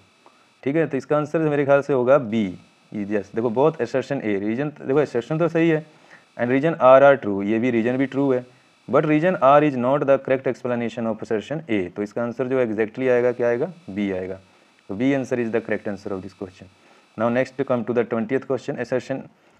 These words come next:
A, the perimeter of triangle A B C is a rational number। तो अब हमें इसका perimeter find करके देखना पड़ेगा कि रेशनल number आ रहा है या नहीं आ रहा है। तो कैसे करेंगे, पहले तो ये right angle triangle है, तो इसमें हमको hypotenuse find करनी पड़ेगी।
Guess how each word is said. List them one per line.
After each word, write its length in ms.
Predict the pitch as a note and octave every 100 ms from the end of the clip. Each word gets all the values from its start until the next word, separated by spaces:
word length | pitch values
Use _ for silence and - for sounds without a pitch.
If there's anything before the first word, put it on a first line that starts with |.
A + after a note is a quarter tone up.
| -
A, 180 | A2+ F#2
the 160 | G2 G#2
perimeter 480 | B2+ C3+ D#3+ D#3+ E3
of 200 | D#3+ D#3
triangle 320 | C#3 C#3+ C#3
A 140 | B2
B 60 | B2
C 200 | B2 B2+
is 220 | B2 A#2
a 20 |
rational 360 | G#2 F#2+ G2+ F#2+
number। 200 | F#2 F#2
तो 100 | C3
अब 100 | B2+
हमें 160 | C3
इसका 300 | C3 C3+ C3
perimeter 540 | B2 C#2+ A#2 A#2+ A#2+ C3
find 260 | - A2+
करके 240 | A#2+ A2+ A2+
देखना 280 | G#2+ A2 A#2
पड़ेगा 260 | G#2+ G#2
कि 80 | G#2
रेशनल 300 | G#2+ G2+ A#2
number 220 | A2+ A2
आ 80 | G2+
रहा 120 | A2
है 60 | C3
या 80 | B2+
नहीं 180 | G2+
आ 80 | F#2+
रहा 140 | F2+ F2+
है। 80 | _ _ - - - - _ -
तो 60 |
कैसे 260 | A#2 C#3+ D#3
करेंगे, 240 | D3+ D3+
पहले 240 | C#3+ C3 C#3
तो 100 | C#3
ये 80 |
right 220 | B2+ A#2+ B2+
angle 200 | B2+ C3
triangle 360 | B2+ B2 C3
है, 60 | B2+
तो 100 | C3
इसमें 220 | A2+ B2
हमको 240 | A#2 A#2
hypotenuse 640 | B2 G#2+ G#2+ A2 A2+ A#2+ A#2
find 280 | A2 G2+
करनी 220 | G2 F#2+ F#2
पड़ेगी। 320 | F#2+ F#2